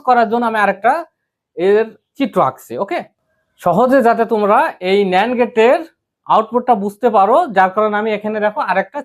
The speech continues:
চিত্র এঁকেছি। ওকে, তো এখন আমরা জিরো জিরো, আমরা এখানে যদি এতে জিরো, বিতে জিরো দিই,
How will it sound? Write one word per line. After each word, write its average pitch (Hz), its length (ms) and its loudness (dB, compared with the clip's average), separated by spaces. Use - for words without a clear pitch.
চিত্র 202 180 -6
এঁকেছি। 107 260 -12
ওকে, 320 180 -6
তো - 40 -14
এখন 277 120 0
আমরা 269 160 2
জিরো 254 180 4
জিরো, 220 180 4
আমরা 196 180 2
এখানে 208 300 0
যদি 196 260 -2
এতে 208 280 0
জিরো, 226 240 4
বিতে 208 280 -4
জিরো 208 180 2
দিই, 107 160 -6